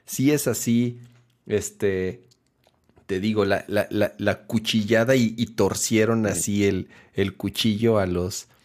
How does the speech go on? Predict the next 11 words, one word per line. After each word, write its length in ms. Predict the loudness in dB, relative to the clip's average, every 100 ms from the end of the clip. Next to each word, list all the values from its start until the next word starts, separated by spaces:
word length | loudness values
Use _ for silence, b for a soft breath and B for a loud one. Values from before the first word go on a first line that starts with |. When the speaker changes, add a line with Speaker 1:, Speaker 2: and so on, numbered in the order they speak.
| b b b
Speaker 1:
a 100 | 0
los 220 | 2 0
Speaker 2:
Ujú. 80 | 2
Speaker 1:
fans 300 | 2 2 0
que 100 | 0
llevan 400 | 2 2 2 2
años 380 | 0 2 0 -4
esperando 580 | -4 -2 0 -2 -2 -2
un 220 | -4 -4
remake 420 | -4 -2 -4 -4
de, 300 | -6 -6